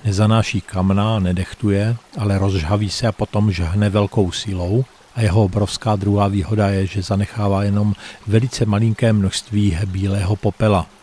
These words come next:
To dřevo prakticky celé beze zbytku zhoří. A právě to, že vrbové dříví po sobě zanechává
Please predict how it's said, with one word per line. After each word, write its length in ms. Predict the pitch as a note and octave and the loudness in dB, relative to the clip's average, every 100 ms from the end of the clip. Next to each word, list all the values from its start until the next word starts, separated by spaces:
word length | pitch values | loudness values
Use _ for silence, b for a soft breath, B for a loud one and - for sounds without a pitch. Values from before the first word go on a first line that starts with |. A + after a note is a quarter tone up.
| - | -6
To 100 | A#2+ | -4
dřevo 260 | G2+ A#2 A#2 | 2 2 2
prakticky 600 | G2+ G2+ A#2 G2 - - | 0 -2 -4 -6 -4 -4
celé 320 | G#2 G2+ G#2 | 0 2 2
beze 280 | G2 F#2+ F#2 | 0 -2 -2
zbytku 400 | F2 - - G2 | -4 -10 -6 -4
zhoří. 460 | D#2 G2 F#2 D2+ - - | -2 -2 -2 -6 -14 -12
A 40 | |
právě 340 | - G2+ G2+ F#2+ | -4 -2 -2 -2
to, 160 | A2 | 0
že 120 | G2+ | 0
vrbové 500 | F2+ G2 F#2+ G2 G#2 | 0 0 0 0 0
dříví 420 | F#2 E2+ G2 G2 G2+ | 0 -2 -2 0 -2
po 160 | F#2+ | -4
sobě 280 | - G2 G2 | -6 -4 -2
zanechává 680 | G2 G#2 G2 G2+ G2+ G#2 | 0 -2 -2 -4 -2 -2